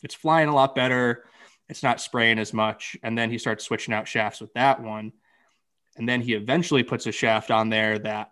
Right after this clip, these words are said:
I probably took between eight and ten swings in a row that were just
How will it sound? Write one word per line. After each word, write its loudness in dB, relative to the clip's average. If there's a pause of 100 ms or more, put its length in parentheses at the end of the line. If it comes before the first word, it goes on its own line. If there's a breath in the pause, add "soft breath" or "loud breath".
(120)
I 4
probably -2
took -6
between -6 (120)
eight -2
and -6
ten -6
swings -6
in -6
a -8
row -2
that -6
were -8
just -6